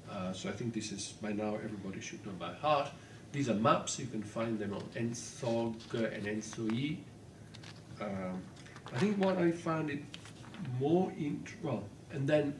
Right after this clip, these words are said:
I guess you know this project better than I do. These are the P C Is, which, to my understanding, are of relevance to Spain.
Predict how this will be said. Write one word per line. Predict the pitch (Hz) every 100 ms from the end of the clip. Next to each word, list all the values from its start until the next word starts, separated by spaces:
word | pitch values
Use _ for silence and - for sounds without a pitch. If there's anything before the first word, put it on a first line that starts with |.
| -
I | 135
guess | 135 131 - - - -
you | 131 127
know | 131 120 113 - 131
this | 127
project | - 120 117 117 -
better | 117 110
than | 107 110
I | 113 131
do. | 110 104 110 123
These | 120 113
are | 110
the | 107 107 -
P | -
C | - - 120
Is, | 113 120 117
which, | 117 - - - - - - -
to | 127
my | 110 135
understanding, | 131 123 107 117 113 123 151 185 - - - - - - -
are | 120 120 -
of | 113 110 -
relevance | 120 123 113 110 -
to | 113
Spain. | - - 127 139 208 -